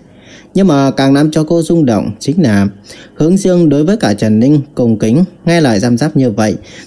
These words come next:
ngay cả làm bạn thôi thì Trần Ninh cũng không đủ tư cách. Lúc này thì có tò mò nhìn tới Trần Ninh, tò mò vì sao rằng Trần Ninh lại có thể khống chế được các quyền thiếu đỉnh cấp của Hướng Dương như vậy. Trần Ninh thì mỉm cười liền nói,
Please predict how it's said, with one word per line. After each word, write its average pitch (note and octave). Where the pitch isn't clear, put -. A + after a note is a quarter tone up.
ngay G#3
cả A3
làm A#3+
bạn -
thôi D#3
thì B2+
Trần B2+
Ninh C#3+
cũng D#3
không D3+
đủ A#2
tư B2
cách. F#3
Lúc F#3+
này C3
thì C3
có E3
tò A2+
mò G#2+
nhìn G#2
tới A#2
Trần G2+
Ninh, A#2+
tò C3
mò C3
vì C3
sao D3+
rằng G2+
Trần C#3
Ninh E3
lại B2
có C#3+
thể A2
khống C3+
chế F3
được A2+
các F#3+
quyền G2+
thiếu G#2
đỉnh D#3
cấp F3
của A#2
Hướng A2
Dương A#2
như A2+
vậy. G2+
Trần C#3+
Ninh F3
thì C3
mỉm G#2+
cười G#2+
liền G2+
nói, G#2+